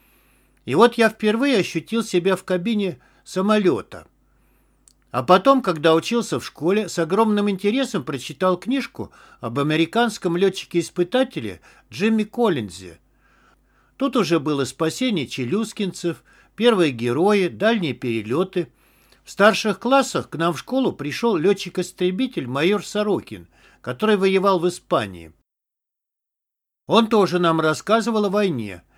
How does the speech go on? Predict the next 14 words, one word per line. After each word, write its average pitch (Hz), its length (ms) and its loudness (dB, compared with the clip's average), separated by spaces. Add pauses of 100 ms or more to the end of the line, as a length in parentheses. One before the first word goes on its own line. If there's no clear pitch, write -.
(340)
И 139 80 -14
старичка 240 600 0
у 165 40 2
нас 139 200 -2
была 113 440 -2 (320)
Дита 214 360 0
Мейровна 214 540 0
Лесник, 196 680 -6 (400)
работавшая 160 720 0
в 120 60 -10
Швейцарии 175 540 -2
секретарём 170 680 -4
у 220 60 0
Ленина. 98 580 -4